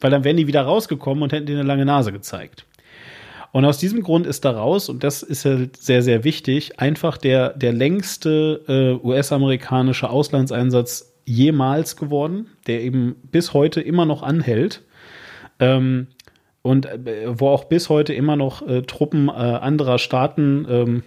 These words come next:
ne, namentlich halt eben nato, äh, Staaten, immer noch beteiligt sind, weil man hat dann halt eben irgendwann gesagt, okay, ähm,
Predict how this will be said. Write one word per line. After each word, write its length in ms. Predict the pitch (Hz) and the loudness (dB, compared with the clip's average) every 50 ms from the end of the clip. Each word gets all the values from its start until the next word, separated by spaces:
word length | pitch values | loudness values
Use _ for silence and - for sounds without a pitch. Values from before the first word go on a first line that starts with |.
| - _ | -6 _
ne, 140 | 131 131 139 | -2 0 0
namentlich 540 | 127 120 123 131 135 131 131 - 123 - - | 2 2 2 2 0 0 0 -2 -2 -2 0
halt 140 | 117 113 113 | -2 0 0
eben 120 | 113 117 | 0 0
nato, 720 | 117 120 127 - 135 123 120 123 131 117 113 113 113 117 | 0 0 0 0 0 0 2 0 0 0 0 0 0 -2
äh, 40 | - | -4
Staaten, 460 | - - - 123 123 131 127 120 127 | -4 -2 0 0 0 2 0 0 0
immer 220 | - - 143 165 175 | 0 0 2 2 2
noch 100 | 165 - | 2 0
beteiligt 480 | - - - - 135 131 135 135 - | -2 -6 -4 0 0 0 0 -2 -4
sind, 320 | - - 135 131 135 117 120 | -2 0 0 0 0 0 0
weil 320 | 113 120 131 151 165 170 170 - - - - - - - | 2 2 2 2 2 0 -2 -6 -14 -20 -20 -20 -6 -2
man 100 | 123 120 | 2 2
hat 120 | 123 135 160 | 2 2 2
dann 120 | 160 139 | 2 2
halt 120 | 135 139 | 2 2
eben 120 | 139 135 139 | 0 0 0
irgendwann 300 | 135 135 135 135 143 143 | 0 0 0 0 0 0
gesagt, 240 | 139 127 131 127 - | 0 0 0 -2 -2
okay, 420 | 135 131 - - 143 123 85 - - | -4 -6 -4 -2 0 0 0 -2 -4
ähm, 400 | 110 113 110 113 113 113 113 | -4 -2 -2 0 0 0 -2